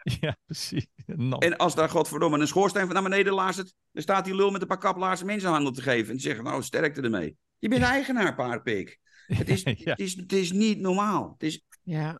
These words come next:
Speaker 2: eh, het is echt, eh,
Speaker 3: Maar
Speaker 2: maar
Speaker 3: hoe
Speaker 2: goed,
Speaker 3: lang, hoe lang
Speaker 2: en
Speaker 3: kan
Speaker 2: dat
Speaker 3: dit
Speaker 2: kan
Speaker 3: land nog
Speaker 2: allemaal.
Speaker 3: a-, alsof doen? Hoe lang kunnen we dit nog volhouden, dat hele al-, alsof doen? Alsof we inderdaad een land zijn in, in
Speaker 2: Nou,
Speaker 3: plaats van
Speaker 2: niet,
Speaker 3: de
Speaker 2: want dat
Speaker 3: B V,
Speaker 2: is,
Speaker 3: of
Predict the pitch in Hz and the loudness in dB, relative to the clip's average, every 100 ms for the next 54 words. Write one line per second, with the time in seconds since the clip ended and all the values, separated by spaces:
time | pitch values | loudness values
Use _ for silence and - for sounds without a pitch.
0 | - - - _ _ _ _ - 160 170 | -10 -10 -10 _ _ _ _ -4 0 0
1 | - - - - 208 226 302 302 285 285 | -4 -10 -14 -6 0 2 4 6 6 4
2 | 277 302 294 277 262 247 262 262 240 226 | 4 4 4 2 2 4 4 2 2 -2
3 | 196 - 240 208 269 - 156 175 240 285 | -2 0 0 0 -4 -4 -4 0 2 2
4 | - 285 254 233 226 - 240 214 175 160 | 2 2 2 2 -2 -2 0 2 2 2
5 | 160 196 196 - 165 156 - - 170 160 | 0 0 0 0 -2 -6 -8 -2 0 0
6 | 175 - 131 - 180 185 165 208 - 165 | -2 -4 -10 -2 2 2 2 0 0 -2
7 | 160 151 151 151 147 147 147 - 139 143 | 0 2 0 0 0 -2 -2 -4 -4 -4
8 | 139 135 - 85 113 120 92 - - - | -6 -6 -4 0 4 4 2 -2 -6 -2
9 | 143 143 139 156 | -2 -2 -4 -8